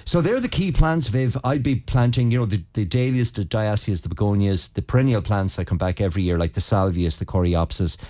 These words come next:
that Primia vivalii. But look at, there's loads of colour available at the moment. And I suppose my message really is the soil conditions are perfect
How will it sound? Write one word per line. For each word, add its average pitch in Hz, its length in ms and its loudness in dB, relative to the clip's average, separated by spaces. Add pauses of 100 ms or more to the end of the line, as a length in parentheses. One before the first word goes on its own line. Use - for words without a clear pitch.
that 117 180 4
Primia 110 380 4
vivalii. 90 580 0 (160)
But 110 100 2
look 127 100 4
at, 117 100 0
there's 90 140 0
loads 110 600 4
of - 220 -14
colour 87 380 -4 (260)
available 90 380 2
at - 20 -4
the 78 80 -2
moment. 80 320 2
And 82 60 2
I 76 40 -2
suppose - 300 -2
my 92 120 4
message 87 380 2
really 80 280 0
is 80 140 0
the - 120 -8
soil 85 240 0
conditions 73 480 -2
are - 40 -4
perfect - 680 -2